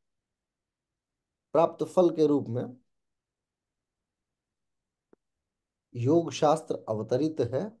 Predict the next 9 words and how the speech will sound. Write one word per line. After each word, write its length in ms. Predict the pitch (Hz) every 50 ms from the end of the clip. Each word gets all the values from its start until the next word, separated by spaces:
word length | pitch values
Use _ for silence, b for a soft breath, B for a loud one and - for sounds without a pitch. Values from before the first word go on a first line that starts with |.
| _ _ _ _ _ _ _ - -
या 100 | 127 127
योग 260 | 117 123 135 135 139
शास्त्र 400 | - - 139 131 135 135 - 110
उद्गृत 560 | 101 - 117 120 113 110 110 135 143 139 - -
है, 200 | - 160 - _ _ _ _ _ _ _ _ _ _ _ _ _ _ _ _ _ _ _ _ _ _ _ _ _ _ _ _ _ _ _ _ _ _ _ _ _ -
योग 240 | 123 123 120 117 117
शास्त्र 360 | - - 123 113 113 - -
अवतरित 540 | - - 104 110 117 - 101 113 151 151 -
है।" 380 | - 147 156 175 214 - _